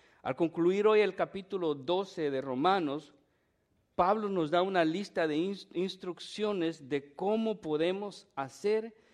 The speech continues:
que nuestro vivir sea evidencia de quiénes somos,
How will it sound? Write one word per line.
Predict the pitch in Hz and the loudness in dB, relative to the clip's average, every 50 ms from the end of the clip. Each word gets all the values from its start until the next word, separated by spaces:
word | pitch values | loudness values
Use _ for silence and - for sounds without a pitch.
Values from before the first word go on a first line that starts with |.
| _ _ _ - | _ _ _ -2
que | - 160 151 | 0 0 2
nuestro | 147 151 175 208 220 214 - - 214 190 175 | 2 2 2 0 0 -2 -4 -4 -4 -2 -2
vivir | 151 143 131 127 127 143 185 214 233 247 240 233 202 | -2 -4 -4 -4 -4 -4 -4 -4 -4 -4 -6 -8 -10
sea | - - 196 196 208 214 202 - | -8 -4 -2 0 2 2 0 0
evidencia | - 165 156 139 131 127 123 123 175 226 254 277 269 269 - 285 285 302 302 320 320 - _ _ _ _ _ _ _ _ _ _ | 0 -2 -2 -2 -4 -4 -2 0 2 2 2 2 0 -4 -6 -6 -6 -6 -6 -8 -10 -14 _ _ _ _ _ _ _ _ _ _
de | - 117 117 147 139 135 127 - - - - | -14 -8 -6 -4 -4 -4 -6 -10 -14 -20 -14
quiénes | - 139 139 143 151 170 180 165 | -10 -8 -6 -4 -4 -4 -4 -6
somos, | - - - - 226 247 254 233 190 127 92 - - - | -8 -10 -8 -6 -4 -4 -2 -4 -4 -8 -10 -12 -18 -20